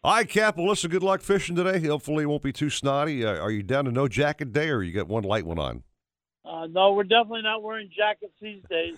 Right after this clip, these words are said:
Speaker 1: <laughs>
Speaker 2: We might have to get out the, we might have to get out the air conditioned jacket if it gets much worse. So.
Speaker 1: <laughs> All right, Cap. Well, good luck to you. Catch 'em up today, and, uh, thanks as always for your phenomenal reports. We, we, you're the man. You, you are the man.
Speaker 2: Have a great day, and I'm gonna put on my tape recorder,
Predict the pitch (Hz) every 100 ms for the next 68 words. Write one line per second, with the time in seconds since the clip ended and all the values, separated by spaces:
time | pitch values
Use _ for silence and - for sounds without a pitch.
0 | - 302 - 285 - - - 220 214 208
1 | 196 202 214 202 196 185 170 _ - -
2 | - 196 214 214 196 196 214 202 208 208
3 | 196 214 214 196 190 220 _ 165 147 175
4 | 170 165 160 151 - - 160 254 - 175
5 | 156 - 190 117 - - 135 - 131 -
6 | - 185 202 170 127 - 208 220 175 220
7 | 208 202 220 214 220 - 190 165 202 190
8 | 180 202 - 196 190 175 160 160 151 175
9 | 165 156 160 165 156 - 143 135 123 131
10 | 123 - 127 143 143 135 120 110 - 113
11 | 98 - 98 92 87 87 76 87 85 80
12 | 71 67 _ - 104 107 117 104 85 76
13 | 196 233 269 254 262 285 277 285 277 254
14 | 247 254 247 247 262 254 247 - 262 240
15 | 220 208 214